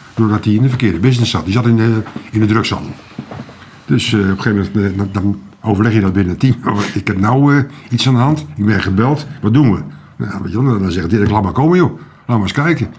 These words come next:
Dus op enig moment komt die zus met haar broer. Die komt, eh, bij ons binnenvallen.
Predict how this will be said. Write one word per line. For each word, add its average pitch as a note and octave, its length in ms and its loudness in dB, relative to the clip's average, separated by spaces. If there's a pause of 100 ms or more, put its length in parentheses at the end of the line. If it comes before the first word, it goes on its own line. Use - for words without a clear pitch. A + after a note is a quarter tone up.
Dus A2+ 120 -4
op A2+ 100 -6
enig B2 200 4
moment G2+ 320 2
komt B2 220 0
die F2+ 100 -2
zus B2 380 0 (260)
met A2+ 160 2
haar G2+ 100 0
broer. C#3 360 4 (500)
Die C3 120 0
komt, E2+ 320 -2
eh, F#2+ 80 0 (520)
bij C3+ 100 2
ons A2 120 2
binnenvallen. C3 440 2